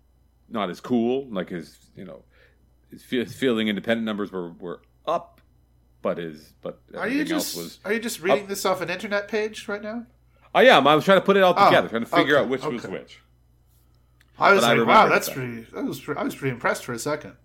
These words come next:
Speaker 1: No,
Speaker 2: But
Speaker 1: no,
Speaker 2: then
Speaker 1: no. I'm reading. Yeah, but as soon as it started to fall apart, uh, I could, I could have <laughs> for, almost pulled that off. But
Speaker 2: Yeah.
Speaker 1: yeah, no, he was good. Uh, he, he has a lot to offer, and he's a guy that I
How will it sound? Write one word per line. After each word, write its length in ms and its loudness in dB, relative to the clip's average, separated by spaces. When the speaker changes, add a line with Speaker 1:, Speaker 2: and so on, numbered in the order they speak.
Speaker 1:
No, 160 2
Speaker 2:
But 60 4
Speaker 1:
no, 60 0
Speaker 2:
then 80 -4
Speaker 1:
no. 100 -16
I'm 240 0
reading. 200 -4
Yeah, 120 2
but 140 4
as 160 2
soon 140 4
as 100 2
it 80 0
started 240 4
to 80 0
fall 180 2
apart, 320 -12
uh, 240 -4
I 80 0
could, 180 -2
I 140 0
could 180 0
have 140 -2
<laughs> 300 -10
for, 120 -2
almost 340 2
pulled 160 0
that 140 2
off. 240 -2
But 80 -2
Speaker 2:
Yeah. 120 6
Speaker 1:
yeah, 40 0
no, 140 4
he 180 0
was 160 0
good. 340 2
Uh, 300 0
he, 680 -6
he 180 -2
has 200 2
a 60 -2
lot 240 0
to 100 -4
offer, 340 -2
and 140 -8
he's 160 -6
a 40 -12
guy 200 -2
that 140 -4
I 160 -6